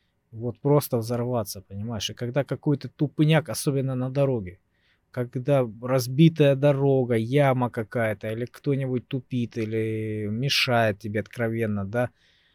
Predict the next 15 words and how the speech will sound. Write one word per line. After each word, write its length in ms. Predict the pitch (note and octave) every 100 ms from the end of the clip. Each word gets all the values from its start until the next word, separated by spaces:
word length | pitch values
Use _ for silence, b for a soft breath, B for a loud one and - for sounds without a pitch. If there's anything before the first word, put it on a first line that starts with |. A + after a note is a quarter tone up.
| _ _ _ _ _ _ _ _ _ _ _
просто 560 | C#3+ D3 D#3 - C3 A#2
начинает, 640 | A#2 - C#3+ C#3 A#2 G2+ -
э, 60 | A#2 A2 G#2 G#2 G2+ F#2+ E2+ -
одолевать 920 | A#2+ A#2 A#2 B2 C3 C#3 C3+ C3+ A2+
ярость, 720 | G#2+ C3+ C#3 B2 G#2 - -
белая, 640 | G#2 D3 D#3 D3 C#3 B2
красная, 720 | A2 - C#3 C#3 - B2 A2+ A2
зеленая 600 | A#2 A#2 B2+ C#3 B2+ A#2
ярость, 680 | A2 A2+ B2 A#2+ A2 - -
просто 360 | A2+ A#2 -
хочется 580 | G#2 B2+ A2+ A2 - A2
вс-, 240 | F#2+ - - G2+
вы-, 220 | C#3+ D3 A#2+ G#2+ A2
выскочить 640 | D#3 D3 - G#2+ A2 G2+
и 480 | G#2+ G#2+ G#2 F#2+ F2